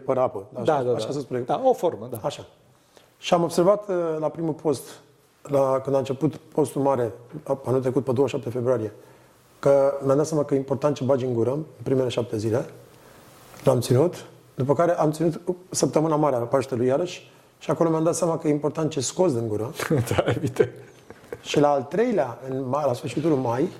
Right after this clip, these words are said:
Speaker 1: nu, în iunie, în iunie am avut al treilea, mi-am dat seama că în timpul postului și după post, da, înveți,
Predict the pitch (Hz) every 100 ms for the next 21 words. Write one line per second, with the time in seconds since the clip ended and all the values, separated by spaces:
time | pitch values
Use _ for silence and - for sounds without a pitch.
0 | - - _ - - - - - 156 147
1 | 151 147 175 127 123 139 131 - 123 123
2 | 131 117 127 117 185 - - - _ _
3 | _ _ _ - - - - - - -
4 | - - - - - - - 160 160 190
5 | 214 196 180 160 147 135 202 185 139 156
6 | 139 - 113 101 - _ _ _ _ -
7 | - 143 139 165 143 139 139 135 123 117
8 | 160 180 -